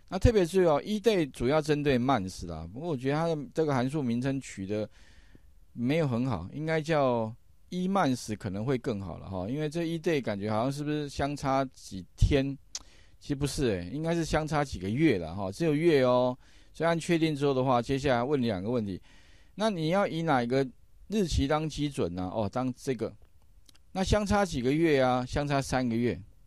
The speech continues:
然后按确定就 OK 了。不过各位可以看到哈，它相差三个月是自动会帮你计算哦，反正它到底是三十天还是三，三十一天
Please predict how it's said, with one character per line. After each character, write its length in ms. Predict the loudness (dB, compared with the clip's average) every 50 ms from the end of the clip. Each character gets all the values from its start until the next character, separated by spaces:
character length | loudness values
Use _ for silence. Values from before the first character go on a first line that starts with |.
| -20 -20 -20 -20 -20 -20 -20 -20 -20 -20 -20 -20 -20 -20 -12
然 120 | -6 -4 -2
后 60 | 0
按 180 | 0 0 0 -2
确 180 | -2 -2 -2
定 160 | 0 0 -2
就 160 | -2 -2 -2 -2
OK 340 | -4 -4 -6 -6 -6 -6
了。 140 | -6 -6 -10 -12 -18 -20 -20 -20 -20 -20 -20 -20 -20 -20 -12 -4
不 80 | 0
过 140 | 2 2 2
各 120 | 4 4
位 120 | 4 6 6
可 80 | 4
以 60 | 2 2
看 240 | 2 2 0 0
到 220 | 2 0 0 2 0
哈， 200 | 0 -2 -4 -6 -10 -20 -20 -20 -20 -20 -6
它 180 | -2 0 2
相 200 | 2 2 2 2
差 200 | 2 2 2 2
三 200 | 2 2 2 2
个 120 | 2 2 4
月 200 | 4 4 4 2
是 140 | 2 -2
自 160 | -4 -4 -2 0
动 140 | 0 0
会 40 | 0
帮 160 | 0 0 0
你 80 | 0 0
计 240 | -2 -2 -2 -2 -2
算 300 | 0 0 0 0 0 0
哦， 180 | -4 -4 -6
反 220 | -4 -2 -2 0 2
正 140 | 2 0 0
它 280 | 0 0 0 0 -2 -4 -10 -16 -20 -20 -8 -2
到 140 | 0 2
底 140 | 2 2 2
是 100 | 2 0
三 240 | 2 2 2 4 4
十 80 | 2 2
天 240 | 2 2 2 2 2
还 160 | 2 2 2
是 640 | 2 0 0 2 2 4 4 2 2 0 -2 -6 -10 -14 -10
三， 300 | -4 0 0 0 0 0 -4
三 420 | -6 -12 -12 -4 0 0 0 0
十 120 | 0 0
一 100 | -2 0
天 320 | 0 2 2 2 2 2